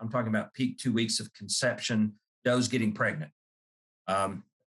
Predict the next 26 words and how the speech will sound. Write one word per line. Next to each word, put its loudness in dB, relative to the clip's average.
it -2
doesn't 4
always 2
line 2
up -4
with -6
buck 0
movement 2
activity 0
and -2
chasing 0
and 4
all 4
that. 2
Sometimes 0
that 2
actually -2
is -4
heavier 0
on -4
the -12
front 0
end 2
before -2
the -6
peak -4